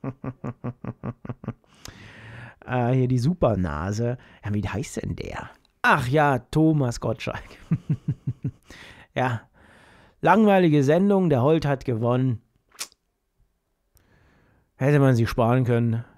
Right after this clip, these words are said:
Ja, fast zwei Stunden, äh, ja, verschwendete T-V-Zeit.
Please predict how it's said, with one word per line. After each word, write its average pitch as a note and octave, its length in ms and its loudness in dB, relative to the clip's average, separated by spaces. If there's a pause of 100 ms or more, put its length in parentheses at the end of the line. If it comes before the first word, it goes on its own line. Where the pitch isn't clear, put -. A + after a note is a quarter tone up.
(260)
Ja, G#2+ 300 -4 (480)
fast - 360 0
zwei C#3 340 0
Stunden, C3+ 720 0
äh, A2 640 -4 (320)
ja, G2 400 -4
verschwendete F#3 1300 0
T-V-Zeit. C#3+ 1040 -2